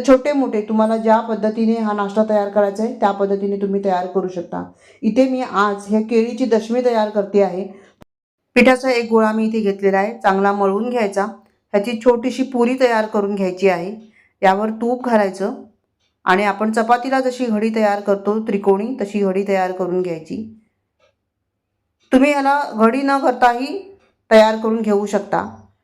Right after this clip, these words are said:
आणि पीठ न लावताच मी ह्याला लाटून घेणार आहे. पीठ न लावल्यामुळे ही जी दशमी आहे ती एकदम सॉफ्ट बनायला मदत होते. तर इथे मी बघा,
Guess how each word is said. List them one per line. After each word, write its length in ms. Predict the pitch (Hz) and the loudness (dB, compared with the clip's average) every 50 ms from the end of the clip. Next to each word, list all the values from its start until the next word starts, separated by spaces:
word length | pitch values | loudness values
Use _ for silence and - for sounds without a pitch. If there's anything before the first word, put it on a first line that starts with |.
| _ _ _ _ _ _ _ _ _ _ _ _ _ _ _ _ _ | _ _ _ _ _ _ _ _ _ _ _ _ _ _ _ _ _
आणि 160 | 190 196 226 226 | 2 2 2 0
पीठ 320 | 220 220 277 294 294 - | -2 -4 -4 -4 0 0
न 160 | 311 294 254 | 2 2 4
लावताच 460 | 247 226 208 202 202 214 214 220 220 - | 2 2 0 0 0 0 0 0 -2 0
मी 140 | 220 220 226 | 2 2 2
ह्याला 300 | 226 226 208 190 190 214 220 - - - _ _ _ _ _ _ | 2 0 -2 -2 -2 -4 -4 -10 -18 -20 _ _ _ _ _ _
लाटून 360 | 202 180 175 180 - 208 220 | 2 2 2 2 -2 -4 -2
घेणार 300 | 214 202 185 185 175 170 | -2 0 0 0 0 -2
आहे. 240 | 165 156 160 185 220 220 - - - _ _ _ _ _ _ _ _ _ _ _ _ _ _ _ _ _ _ _ _ _ _ _ _ _ _ _ _ _ _ _ _ _ _ _ _ | -4 -4 -6 -8 -8 -10 -12 -18 -20 _ _ _ _ _ _ _ _ _ _ _ _ _ _ _ _ _ _ _ _ _ _ _ _ _ _ _ _ _ _ _ _ _ _ _ _
पीठ 200 | 269 285 277 277 | 4 4 4 4
न 140 | 277 277 269 | 2 2 2
लावल्यामुळे 560 | 254 233 226 220 220 226 220 220 220 202 196 208 214 - - - - - _ _ _ _ _ _ _ _ _ _ _ _ | 2 0 0 0 0 0 0 0 0 0 -2 -4 -4 -10 -16 -18 -20 -20 _ _ _ _ _ _ _ _ _ _ _ _
ही 160 | - 180 214 | 0 2 2
जी 140 | 240 226 254 | 2 2 2
दशमी 400 | 226 233 226 226 - 233 269 262 | 0 0 -2 -2 -2 0 0 2
आहे 240 | 247 202 180 208 220 - - - | 0 -2 -4 -6 -8 -10 -14 -16
ती 160 | - - 214 | -4 2 2
एकदम 280 | 208 196 190 226 247 254 | 2 4 2 0 0 0
सॉफ्ट 380 | 254 - 254 220 220 220 - 220 | 0 2 4 4 4 2 -4 0
बनायला 380 | 208 214 208 208 202 202 226 254 | 2 2 2 4 2 -2 -2 -2
मदत 360 | 269 208 180 175 202 196 202 | 0 -2 2 2 2 2 2
होते. 280 | 208 190 - 185 - - - - - _ _ _ _ _ _ _ _ _ _ _ _ _ _ _ _ - | -2 -2 -2 -4 -6 -6 -10 -16 -20 _ _ _ _ _ _ _ _ _ _ _ _ _ _ _ _ 2
तर 80 | 202 | 2
इथे 240 | - - 214 - - | 4 2 0 0 0
मी 120 | 185 214 202 | 0 2 0
बघा, 240 | 190 170 165 170 | -2 -2 -2 -6